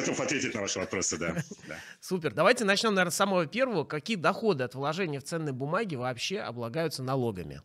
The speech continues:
Speaker 1: А, тут несколько видов доходов, а, которые могут облагаться налогом. Соответственно, основной вид дохода — это, э, доход от продажи ценных бумаг, то есть от сделок купли-продажи.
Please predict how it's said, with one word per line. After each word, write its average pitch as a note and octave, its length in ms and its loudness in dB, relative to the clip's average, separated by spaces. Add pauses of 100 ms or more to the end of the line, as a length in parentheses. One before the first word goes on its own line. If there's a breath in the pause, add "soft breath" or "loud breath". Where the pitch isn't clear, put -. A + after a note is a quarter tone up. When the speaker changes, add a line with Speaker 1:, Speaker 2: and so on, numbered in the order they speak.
Speaker 1:
А, F2 300 0 (100)
тут C3 240 -2
несколько B2 420 0
видов F#2 240 2
доходов, D3 600 -2
а, E2 400 0
которые E2 380 -4
могут E2 320 -4
облагаться D#2+ 720 -6 (340)
налогом. E2+ 580 -2
Соответственно, - 540 -2
основной F#2 540 -2
вид D2+ 160 -2
дохода — D2+ 580 -4 (400 soft breath)
это, D#2+ 680 -2 (220)
э, D#2+ 240 -2
доход F2 380 -4
от E2+ 100 -8
продажи D#3+ 380 -2
ценных C#3+ 340 -2
бумаг, A#2 400 -2
то E2 80 -2
есть D#2+ 160 -6
от D2+ 60 -8
сделок G#2 420 -4
купли-продажи. D2+ 840 -6